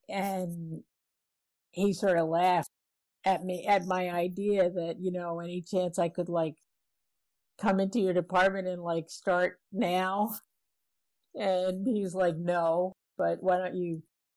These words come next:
why don't you go to the mental health center, which is just about to open, you, 'cause, you know, you gotta be sure that this is what you wanna do, and you only decided yesterday."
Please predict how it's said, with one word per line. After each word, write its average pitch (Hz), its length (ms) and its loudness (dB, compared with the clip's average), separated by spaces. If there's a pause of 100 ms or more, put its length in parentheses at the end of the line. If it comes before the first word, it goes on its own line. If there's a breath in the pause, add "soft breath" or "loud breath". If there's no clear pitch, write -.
(600)
why 196 220 6
don't 196 140 0
you 202 120 0
go 185 340 2
to 190 200 -4
the 180 100 -4
mental 180 260 0
health 214 260 2
center, 170 280 -4
which 175 180 -8
is 185 120 -10
just - 240 -10
about 170 300 0
to - 100 -2
open, 190 460 0
you, 165 120 -6
'cause, 170 340 -2
you 180 160 -4
know, 170 160 0
you 165 200 0
gotta 180 200 2
be 165 140 0
sure 202 340 -2
that 165 200 0
this 185 180 -2
is 180 100 -4
what 175 160 0
you 165 120 0
wanna 165 260 -4
do, 196 280 0
and 170 100 -2
you 165 100 -6
only 170 180 -8
decided 160 520 -2
yesterday." 185 300 -2